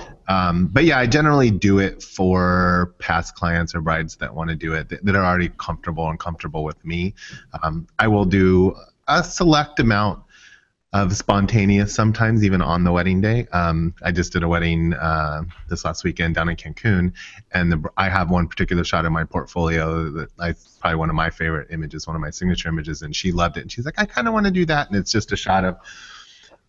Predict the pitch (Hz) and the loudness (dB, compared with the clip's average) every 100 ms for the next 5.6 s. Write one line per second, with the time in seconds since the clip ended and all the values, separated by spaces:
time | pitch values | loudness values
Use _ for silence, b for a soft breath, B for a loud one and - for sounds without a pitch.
0 | _ 127 139 - 139 127 98 117 - 120 | _ 2 2 2 2 2 2 2 4 4
1 | 110 90 107 98 92 90 87 82 - _ | 2 0 2 2 4 2 0 -2 -8 _
2 | 101 104 104 104 90 90 - 98 104 104 | -2 2 4 4 2 -2 -6 -2 2 2
3 | 90 - 95 85 87 131 135 120 104 95 | 2 0 0 -2 -2 0 0 0 2 2
4 | 90 87 90 87 90 90 87 80 - 92 | 2 2 0 0 0 2 0 -4 -8 -6
5 | 92 - 92 85 87 | -2 0 0 -2 -4